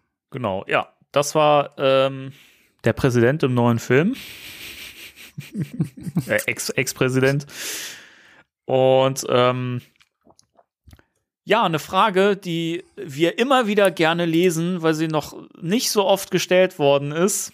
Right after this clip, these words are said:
Zwinker, zwinker. Warum ist denn der Ecto eins eigentlich nicht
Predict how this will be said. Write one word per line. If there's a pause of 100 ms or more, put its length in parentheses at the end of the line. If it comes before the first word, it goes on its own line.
Zwinker,
zwinker. (1300)
Warum
ist
denn (1300)
der
Ecto
eins
eigentlich
nicht